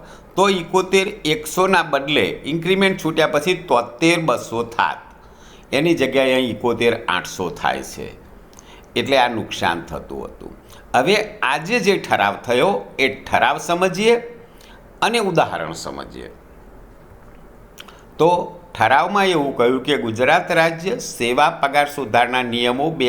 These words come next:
હજાર સોળ હેઠળ જે સંવર્ગમાં સિનિયર સ્કેલ સિલેક્શન ગ્રેડ કેરિયર એડવાન્સ સ્કીમ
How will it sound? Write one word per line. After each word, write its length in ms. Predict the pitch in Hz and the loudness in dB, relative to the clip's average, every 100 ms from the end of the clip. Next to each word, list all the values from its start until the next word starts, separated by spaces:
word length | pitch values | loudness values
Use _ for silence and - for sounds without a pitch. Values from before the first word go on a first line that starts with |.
| 123 | 2
હજાર 240 | 123 151 156 | 4 2 2
સોળ 340 | - 208 113 - - - - - - - - - - - - - - | 4 4 4 -2 -14 -20 -20 -20 -20 -20 -20 -20 -20 -20 -20 -20 -2
હેઠળ 480 | 160 190 - 151 151 117 | 0 0 0 0 0 -2
જે 100 | 120 202 | 0 0
સંવર્ગમાં 760 | 202 165 143 127 113 127 156 165 | 2 0 2 0 0 0 0 -2
સિનિયર 440 | - 131 131 147 | -4 -2 2 2
સ્કેલ 380 | 160 - 156 190 | 0 -2 0 0
સિલેક્શન 640 | - - 104 110 - 147 151 | -2 -2 0 0 0 0 2
ગ્રેડ 240 | 139 160 175 165 - - - - | 2 2 0 -8 -18 -20 -14 -2
કેરિયર 400 | 113 104 123 143 | 0 2 2 2
એડવાન્સ 400 | 151 156 165 160 - | 2 4 2 0 -4
સ્કીમ 280 | - 165 | 0 0